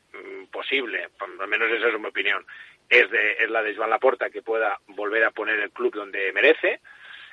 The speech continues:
eh, bueno, pues claro, hay gente que eso no lo lleva bien, y entonces, bueno, pues, pues, eh, pues tiran con bala como pueden, pero bueno,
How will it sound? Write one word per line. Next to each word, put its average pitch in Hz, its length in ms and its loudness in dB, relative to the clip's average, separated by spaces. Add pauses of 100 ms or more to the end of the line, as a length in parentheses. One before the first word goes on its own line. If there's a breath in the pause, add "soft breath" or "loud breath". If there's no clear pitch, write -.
(120)
eh, 107 440 2
bueno, 107 200 -2
pues 104 160 -8
claro, 95 220 0
hay 98 80 0
gente 101 320 -4
que 107 300 0
eso 113 240 -2
no 110 200 -4
lo 107 80 0
lleva 110 260 4
bien, 180 300 8
y 165 40 4
entonces, 117 340 0
bueno, 113 260 -2
pues, 120 180 -2 (140)
pues, 101 200 -8
eh, 92 500 -4
pues - 180 -10
tiran 107 240 2
con 120 180 -2
bala 165 260 8
como 120 240 -6
pueden, 95 320 -4 (140)
pero 104 180 -4
bueno, 90 260 -4